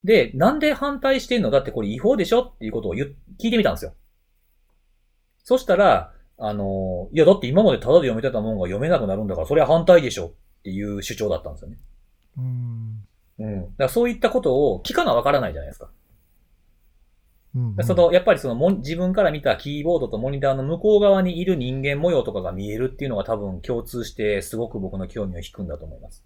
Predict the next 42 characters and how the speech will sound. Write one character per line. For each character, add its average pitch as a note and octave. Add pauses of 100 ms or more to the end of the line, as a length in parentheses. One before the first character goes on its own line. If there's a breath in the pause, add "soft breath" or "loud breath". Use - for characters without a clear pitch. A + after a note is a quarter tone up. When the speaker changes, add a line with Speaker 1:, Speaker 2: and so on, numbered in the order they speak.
(440)
Speaker 2:
な A#2+
る A2+
ほ A#2
ど A2+
ね。 D3+ (100)
あ、 F3
な G#3
ん F#3+
か F3+
ち G3+
ょ -
っ -
と -
そ F3
れ F3+
聞 F#3+
い E3
て F#3
少 -
し、 A#2
あ C#3
の、 A#2 (720)
な D3+
ん -
か A#2+ (180)
納 C#3
得 C3+
で B2+
き -
た B2+
っ -
て -
い G#2
う -
か。 D#3
Speaker 1:
納 D3+
得 C3+
で B2+
き B2
ま B2
し -
た。 -